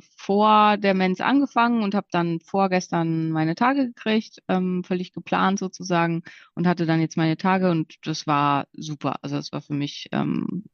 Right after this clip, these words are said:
völlig perfekt und ideal. Und auch das ist so ein, so eine, so ein Mythos, man dürfe nicht fasten während meiner,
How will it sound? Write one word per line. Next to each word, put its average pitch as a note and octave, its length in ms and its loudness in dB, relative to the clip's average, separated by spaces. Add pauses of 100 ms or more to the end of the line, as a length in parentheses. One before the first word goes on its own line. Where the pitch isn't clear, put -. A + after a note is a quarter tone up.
(160)
völlig D#3+ 220 2
perfekt - 340 -6
und D#3+ 80 -2
ideal. D#3+ 320 0 (260)
Und E3 120 -2
auch F3 80 0
das G3 220 0
ist A3+ 140 0
so G3 80 0
ein, F#3+ 340 2
so F3 80 2
eine, E3 480 2
so E3 100 0
ein E3 80 4
Mythos, G#3 420 4
man E3 140 2
dürfe G3 340 4
nicht D#3+ 220 2
fasten - 400 -2
während E3+ 240 2
meiner, D#3+ 320 2